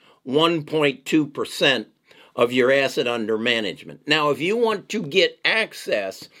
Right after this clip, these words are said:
to their i-, inside information, their early information, y-, you've gotta have a hundred million dollars, okay? And again, the, uh, the, the, the lowest you're gonna pay 'em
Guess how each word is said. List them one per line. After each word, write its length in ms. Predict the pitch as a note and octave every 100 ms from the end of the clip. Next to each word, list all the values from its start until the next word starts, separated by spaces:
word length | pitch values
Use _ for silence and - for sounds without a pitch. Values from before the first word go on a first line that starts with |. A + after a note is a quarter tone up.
| - - -
to 340 | F3+ E3 C#3+
their 440 | C3 C3+ B2 A2 - _ _ _ _ -
i-, 100 | -
inside 640 | - G3+ F3+ D3+ F3 D#3 C#3
information, 800 | D3 B2+ B2+ B2 A2+ - D2+ C#2+
their 220 | C3 D3+ -
early 500 | E3 E3 D#3 D3 C#3
information, 920 | B2+ B2+ A#2+ A2 G#2 G2 - D2 - _ - - _ -
y-, 180 | A#2 -
you've 240 | F3+ G#3+
gotta 240 | C#4 G#3 D#3+
have 160 | D3+
a 80 | C#3+
hundred 340 | D#3+ D3 C3
million 400 | B2+ C3 A#2 G2+
dollars, 680 | F#2+ G#3 G3 F2+ - - - _ _ _ _ _ -
okay? 460 | C3+ C#3+ D3+ G3 - - _
And 160 | C#3 F3
again, 600 | C#3+ G3+ D#4+ D4+ G#2 D2+ _ _ _ _
the, 380 | B2 C3+ C#3+ C#3+ -
uh, 60 | F3+ - F3+ - - - _ -
the, 640 | - - F3 G3+ B3 - -
the, 280 | F3+ D#3
the 160 | D3 D#3
lowest 880 | D#3 E3 E3 F3+ D#4+ F4+ D3+ A#2+ -
you're 100 | C#3
gonna 220 | D3 C3
pay 260 | A#2 D#3+ C3
'em 220 | G2+ G#2+